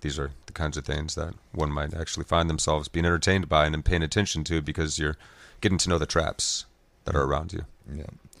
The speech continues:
Speaker 1: And how to be able to talk to other people about them and perhaps save people from
Speaker 2: Yeah.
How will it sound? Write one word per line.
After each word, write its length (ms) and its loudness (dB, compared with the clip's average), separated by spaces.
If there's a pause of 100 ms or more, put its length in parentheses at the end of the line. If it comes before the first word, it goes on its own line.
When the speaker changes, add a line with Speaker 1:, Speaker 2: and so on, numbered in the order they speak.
(440)
Speaker 1:
And 80 2
how 100 6
to 180 2
be 60 2
able 140 6
to 20 -4
talk 220 4
to 100 4
other 120 4
people 280 0
about 300 0
them 200 -2
and 80 -2
perhaps 260 0
save 400 2 (1120)
people 260 -2
from 300 0
Speaker 2:
Yeah. 60 -4